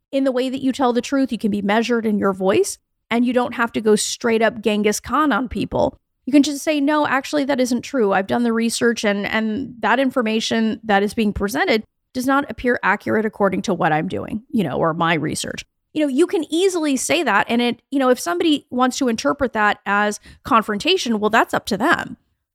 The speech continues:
You know your intentions are clean, so why hide the truth? The same is true as if, if you happen to have, uh, complicated interactions with friends and family. So let's say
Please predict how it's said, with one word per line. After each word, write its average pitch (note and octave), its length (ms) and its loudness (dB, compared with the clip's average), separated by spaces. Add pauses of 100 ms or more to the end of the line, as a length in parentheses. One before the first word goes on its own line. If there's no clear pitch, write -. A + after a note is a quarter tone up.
(300)
You C4 240 -2
know G4 160 2
your A#3+ 180 2
intentions F#3+ 560 -2
are F3 60 0
clean, F#3 400 -2 (320)
so C4 160 -2
why B3+ 180 2
hide C#4 220 -2
the C4+ 80 -2
truth? - 340 -4 (320)
The C#4+ 80 2
same G4+ 240 -2
is E4+ 120 0
true A#3+ 260 0
as A3 120 -2
if, A3 120 2 (100)
if A#3 200 0
you D4 220 0
happen A#3+ 340 -2
to A3+ 100 0
have, G3+ 380 2 (360)
uh, G#3 140 4
complicated A#3+ 680 0
interactions F#3+ 720 0
with G3+ 160 0
friends - 460 0
and F#3 160 -2
family. A3 480 -2
So G3+ 240 4
let's G3 240 0
say G3+ 240 0